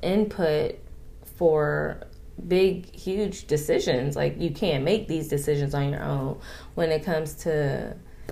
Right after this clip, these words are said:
having more children and, you know, buying a home and getting a vehicle and all those things. You can't just make those choices on your own. And for a long time, I didn't have to worry about anybody else or what anybody else wanted or thought.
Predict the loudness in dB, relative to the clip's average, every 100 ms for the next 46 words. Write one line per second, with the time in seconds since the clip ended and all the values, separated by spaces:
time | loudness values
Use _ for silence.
0 | -10 0 2 2 2 0 2 0 0 0
1 | 0 0 0 0 -2 -2 -2 -2 2 0
2 | 0 0 0 0 2 2 4 2 0 -2
3 | 0 0 0 -2 2 4 6 6 6 6
4 | 2 2 4 4 4 2 2 0 -2 -4
5 | -6 -12 -14 -14 0 6 8 10 8 6
6 | 2 2 2 0 0 -2 0 -2 -2 -2
7 | 0 0 0 -4 -2 -2 -2 -2 -2 0
8 | -2 -4 -6 -14 -14 -16 -16 -6 -2 2
9 | 0 0 -2 0 2 2 2 2 0 -2
10 | -2 -2 -2 -4 -6 -12 -16 -16 -16 -16
11 | -16 -16 -14 -14 -14 -10 0 2 4 4
12 | 4 4 4 6 6 6 4 4 2 2
13 | 2 2 2 -2 0 2 4 4 4 2
14 | 2 2 0 -2 -6 -2 2 2 2 -2
15 | -2 0 0 -2